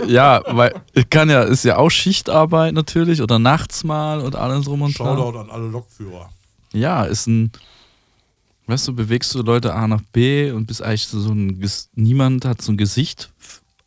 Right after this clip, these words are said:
Speaker 1: vor sich, wenn du da in den Zug einsteigst.
Speaker 2: Ja.
Speaker 1: Aber ich fand das immer so mega spannend. Mein Bruder ist jetzt, weil mein Bruder persönlich, äh, findet sich jetzt auch grad neu und er hat jetzt sich weitergebildet, ist aus dem Handwer-, also aus handwerklichen Beruf.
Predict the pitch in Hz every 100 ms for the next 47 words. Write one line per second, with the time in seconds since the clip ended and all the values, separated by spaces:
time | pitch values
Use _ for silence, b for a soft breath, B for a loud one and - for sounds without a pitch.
0 | _ _ - 131 135 135 147 117 110 104
1 | 104 101 101 139 151 139 151 - 73 78
2 | - - _ b b b - 120 110 B
3 | B B B _ 104 98 98 82 82 -
4 | _ _ _ _ _ _ - - 92 -
5 | - 90 85 90 87 85 85 80 - -
6 | 85 80 85 87 78 95 82 82 76 -
7 | - 82 85 85 92 85 92 90 92 87
8 | - - 82 - 92 92 90 90 85 -
9 | 92 95 - 95 95 98 87 87 - 87
10 | - - - B B B - - 85 90
11 | 95 92 90 85 87 87 87 82 - 101
12 | - 95 95 95 92 95 92 90 - 92
13 | 90 90 92 98 92 90 - 95 85 90
14 | 90 87 87